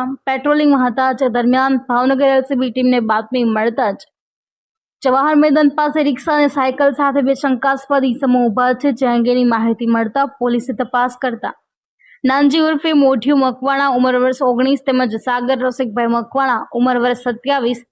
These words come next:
રહેઠાણ બંને નાગધણીબા ગામના રહેવાસી. હાલ છેલ્લા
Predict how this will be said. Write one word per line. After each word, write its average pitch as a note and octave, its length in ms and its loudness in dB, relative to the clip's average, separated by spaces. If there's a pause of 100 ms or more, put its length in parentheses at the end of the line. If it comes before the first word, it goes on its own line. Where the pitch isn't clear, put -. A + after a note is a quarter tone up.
(260)
રહેઠાણ C4 500 -2
બંને C#4+ 360 2
નાગધણીબા B3+ 680 0
ગામના A#3+ 400 0
રહેવાસી. A3 480 -2 (920)
હાલ C4 200 0
છેલ્લા D#4 260 0